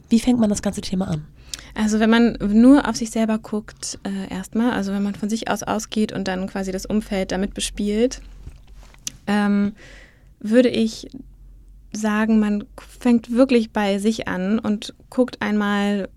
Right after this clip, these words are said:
Speaker 2: was brauche ich eigentlich und was will ich? Wie möchte ich auch Vereinbarkeit leben? Also wie stelle ich mir auch so ein Vereinbarkeitsmodell vor? Wie stelle ich mir ein gleichberechtigtes Elternmodell vor?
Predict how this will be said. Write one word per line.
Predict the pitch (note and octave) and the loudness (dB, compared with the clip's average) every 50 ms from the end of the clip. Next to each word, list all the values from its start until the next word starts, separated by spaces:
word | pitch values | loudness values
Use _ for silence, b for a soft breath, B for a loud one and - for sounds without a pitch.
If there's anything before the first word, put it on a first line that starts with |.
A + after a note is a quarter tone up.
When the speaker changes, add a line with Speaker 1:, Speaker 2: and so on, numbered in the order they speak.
| - - - - - - - - - - - - - - _ - | -20 -20 -20 -20 -20 -20 -20 -20 -20 -20 -20 -20 -20 -20 _ -12
Speaker 2:
was | - A3 A3+ A3 G#3 - | -6 -2 -2 -2 -2 -4
brauche | - - - F#3+ F#3+ G3+ - - - | -8 -4 -2 0 0 0 -2 -2 -2
ich | G#3 G#3+ A3 - - - G3+ | -2 -2 -2 -4 -10 -8 -6
eigentlich | G3 F#3+ G3+ - A3+ G#3 G3+ - - - - - - - - - | -4 -4 -4 -4 -4 -4 -6 -6 -10 -16 -18 -20 -20 -20 -12 -8
und | - G3+ G3 G3 - G#3+ | -6 -4 -4 -4 -4 -6
was | G3 G3+ G3+ - G3 G3 | -6 -6 -6 -8 -8 -4
will | G3+ G3 G3+ G3+ | -4 -2 -2 -2
ich? | - A#3+ C4+ D#4+ F4+ - - - - - B B B B B B B B B B | 0 0 0 0 -2 -4 -10 -18 -20 -20 B B B B B B B B B B
Wie | A3 A#3 A#3+ A#3 | 4 6 6 8
möchte | A3+ A3 A3 A3 - | 6 6 2 0 -2
ich | - A3 - | -6 -6 -6
auch | - F#3 - | -8 -8 -8
Vereinbarkeit | - - - G3 G3 F#3+ - - G3+ G3 - | -8 -8 -6 -6 -6 -8 -8 -10 -12 -12 -10
leben? | G3+ G3 G3 G#3+ A#3 C4 C#4 | -6 -4 -2 2 4 4 4
Also | - A3 G3+ G#3 G3+ G3 | 2 0 -4 -4 -6 -2
wie | G#3 A3 A3+ A#3 A#3 A3 | 2 2 4 4 2 0
stelle | A3 - G3+ G3+ - | -2 -4 -4 -4 -4
ich | G#3 - - | -6 -4 -2
mir | G#3+ G#3+ G3+ G3+ G3 | -2 -2 0 -2 -4
auch | F#3+ - | -6 -6
so | - G3+ G3+ G3 | -6 -6 -4 -4
ein | G3 F#3+ F#3+ F#3+ F#3+ G3 | -2 -2 -2 -4 -4 -6
Vereinbarkeitsmodell | - - - - G3+ G#3 G#3 G#3 - - G#3+ G3+ - - G#3 G3+ G3 G3+ G3 G3 G#3 A3 | -6 -8 -8 -6 -6 -6 -6 -8 -8 -8 -8 -8 -6 -6 -8 -6 -4 -4 -4 -4 -4 -6
vor? | - - - A3 G#3+ G#3+ G#3+ G#3+ G#3 G#3 | -8 -8 -6 -4 -2 -2 -2 -2 -2 -2
Wie | G3+ G3+ G3+ | -2 -2 -2
stelle | G3 - - - - | -2 -4 -4 -4 -4
ich | G3 | -2
mir | G#3 G3+ G3 | -2 -2 -2
ein | G3 G3+ | -2 -2
gleichberechtigtes | G#3 F#3 F#3+ - - G#3+ G#3+ G#3 G3 - - G#3+ - - A3 - | -2 -4 -4 -6 -6 -8 -8 -8 -8 -8 -10 -10 -8 -10 -8 -6
Elternmodell | - G#3+ A3 - - A3 A3 A3 A3 - A3 G#3+ G#3+ G#3+ | -4 -4 -4 -2 0 2 2 2 2 0 -2 -2 -4 -4
vor? | - - - G#3 G#3 G#3 G#3 G#3+ | -6 -6 -4 -2 -2 -2 -2 -4